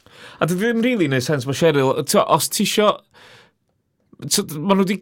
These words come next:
ma' nhw 'di cyrraedd point yn y sgript lle, da ni isio, yym, Gladys wybod bod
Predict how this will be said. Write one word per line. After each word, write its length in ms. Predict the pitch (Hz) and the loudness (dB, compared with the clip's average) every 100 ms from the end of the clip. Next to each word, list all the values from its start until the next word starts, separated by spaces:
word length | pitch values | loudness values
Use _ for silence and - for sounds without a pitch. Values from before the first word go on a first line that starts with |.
| - - | -8 -2
ma' 120 | 202 | 0
nhw 80 | 196 | 2
'di 80 | 226 | 2
cyrraedd 180 | 220 | 2
point 220 | 240 208 185 | 2 0 0
yn 60 | |
y 40 | 175 | 0
sgript 280 | 190 180 - | 0 0 0
lle, 140 | 139 | -2
da 140 | 123 147 | 0 0
ni 80 | 165 | 0
isio, 320 | - 180 160 160 - | 0 2 4 2 0
yym, 380 | - 165 160 160 160 151 - - _ - | 0 2 2 2 -2 -4 -10 -12 _ -4
Gladys 320 | 170 - 139 151 | -4 -2 -4 -2
wybod 240 | 135 113 | -2 -2
bod 300 | 123 - - | -2 -6 -20